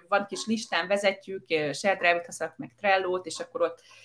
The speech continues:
vezetjük, hogy kinek még milyen am-, amúgy, ö, papírmunkákat kell elvégezni a háttérbe, hogy tök jó, az offert meg fogod kapni, csak van egy csomó otthon Magyarországon elintézendő papírmunka, ami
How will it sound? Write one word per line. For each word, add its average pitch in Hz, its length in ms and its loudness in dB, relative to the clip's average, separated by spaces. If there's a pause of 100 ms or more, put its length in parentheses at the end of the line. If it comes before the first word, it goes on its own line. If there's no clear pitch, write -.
(120)
vezetjük, 196 460 4
hogy 170 120 0
kinek 175 320 -2
még 175 200 -4
milyen 165 260 2
am-, 165 200 -2
amúgy, 180 480 -2
ö, 151 160 4
papírmunkákat 160 1000 -2
kell 147 160 0
elvégezni 165 680 0
a 143 100 0
háttérbe, 170 540 -2
hogy 180 200 2 (240)
tök 254 260 8
jó, 175 120 4
az 170 140 6
offert 214 340 2
meg 247 160 4
fogod 156 360 -4
kapni, 165 280 -2
csak - 180 -14
van 208 100 -4
egy 156 140 0
csomó 165 360 -2
otthon 170 300 -2
Magyarországon 147 1000 0
elintézendő 147 800 -2
papírmunka, 160 580 -2
ami 202 180 -4